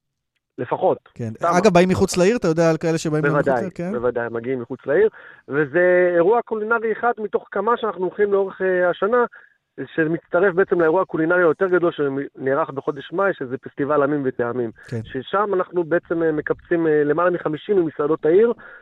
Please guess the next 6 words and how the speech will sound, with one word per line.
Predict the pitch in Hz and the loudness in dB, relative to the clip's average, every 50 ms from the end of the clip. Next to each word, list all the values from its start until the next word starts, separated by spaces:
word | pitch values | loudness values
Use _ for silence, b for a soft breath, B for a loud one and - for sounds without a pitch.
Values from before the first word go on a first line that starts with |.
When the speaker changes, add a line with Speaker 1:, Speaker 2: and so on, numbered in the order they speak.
| B B - | B B -2
Speaker 1:
להפנינג | 135 139 139 139 143 170 190 - 202 185 185 190 180 170 175 | 2 2 4 4 2 0 0 0 0 2 2 2 2 2 0
אוכל | - 190 180 - - 175 165 156 160 - | -2 -2 -4 -2 0 0 0 0 0 -2
ענק | 151 143 165 175 160 147 - - 143 | -4 -2 -2 0 -2 -2 -4 -8 -6
במשך | 139 139 143 139 - - - - | -4 -4 -4 -6 -10 -10 -6 -4
יומיים, | 135 135 160 185 208 202 196 196 185 - b b b b b b - 131 | -2 -2 0 2 2 2 2 2 0 -2 b b b b b b -6 -2
אה, | 131 135 | -2 -2